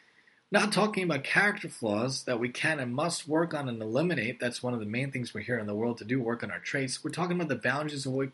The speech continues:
we can accomplish, given the abilities and the talents and the skills that we do have and the ones we don't. It's initially disappointing to realize you can't be anything you want to, but it's ultimately freeing, and it's an ultimate, un-, ultimate gift.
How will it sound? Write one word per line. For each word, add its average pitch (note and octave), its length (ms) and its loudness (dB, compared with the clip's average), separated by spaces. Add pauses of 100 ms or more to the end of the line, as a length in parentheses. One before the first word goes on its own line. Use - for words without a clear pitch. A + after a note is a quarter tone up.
we D3+ 140 0
can B2+ 160 -6
accomplish, E3 800 -2 (380)
given F3 240 8
the D#3 80 4
abilities F#3+ 420 2
and D#3 80 -4
the C3+ 80 -2
talents D#3+ 480 -2
and C#3 100 -4
the B2+ 60 -2
skills E3 360 2
that C3+ 120 2
we B2+ 140 2
do E3+ 240 6
have A#2+ 320 0
and B2+ 100 0
the B2+ 100 0
ones G#2 320 -4
we A#2 100 -2
don't. G#2+ 280 -6 (540)
It's F#3+ 180 8
initially A#3 540 4
disappointing G#3+ 640 2
to F#3 100 -2
realize F#3 300 6
you E3+ 40 2
can't F3 300 0
be E3+ 120 -2
anything D#3 380 -2
you C3+ 80 4
want B2+ 360 0
to, C3+ 80 0
but C3 120 2
it's B2+ 240 -2
ultimately D#3+ 540 0
freeing, C3 580 -2
and A2+ 100 -4
it's A2 160 -6
an A#2 100 -12 (100)
ultimate, C#3 800 -6 (580)
un-, D3+ 300 2 (120)
ultimate C#3 540 4
gift. - 460 4